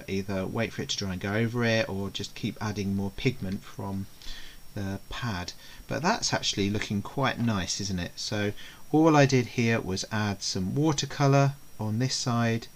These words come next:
sorry, some water on this side, started to brush across with the, um, Real Brush pen,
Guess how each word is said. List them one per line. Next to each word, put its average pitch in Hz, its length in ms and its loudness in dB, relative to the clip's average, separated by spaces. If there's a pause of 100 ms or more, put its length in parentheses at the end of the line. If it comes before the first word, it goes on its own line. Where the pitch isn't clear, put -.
(120)
sorry, 107 240 0
some 107 300 0
water 139 540 4
on 107 160 0
this 123 160 0
side, 110 460 2 (520)
started 139 680 4
to 113 180 0 (340)
brush 127 640 4 (600)
across - 640 2
with 117 360 -2
the, 113 480 0
um, 110 680 -2
Real 127 240 6
Brush 117 360 -4
pen, 139 440 2